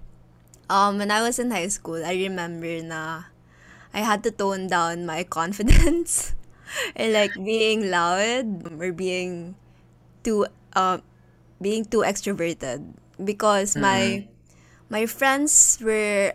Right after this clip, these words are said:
Speaker 1: int-, introverts in a way, and parang gusto lang nila yung smaller circle. So, I had to also fit their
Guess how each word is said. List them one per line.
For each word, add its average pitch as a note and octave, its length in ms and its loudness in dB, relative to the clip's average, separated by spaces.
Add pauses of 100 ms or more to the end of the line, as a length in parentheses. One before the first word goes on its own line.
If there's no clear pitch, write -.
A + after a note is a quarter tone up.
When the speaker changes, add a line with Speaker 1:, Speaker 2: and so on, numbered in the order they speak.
(140)
Speaker 1:
int-, C#4 380 0
introverts B3+ 680 0
in G3+ 140 0
a G3 80 0
way, F3 360 -2 (600)
and G#3+ 520 0
parang C#4 460 4
gusto B3 260 2
lang A#3 240 2
nila G#3+ 240 2
yung G3 280 -2
smaller F3+ 560 0
circle. D#3+ 720 -8 (440)
So, A3+ 260 2
I A3+ 200 6
had A#3+ 520 6
to G3+ 460 0 (500)
also A3+ 240 -2
fit G#3+ 460 -2
their G3 640 4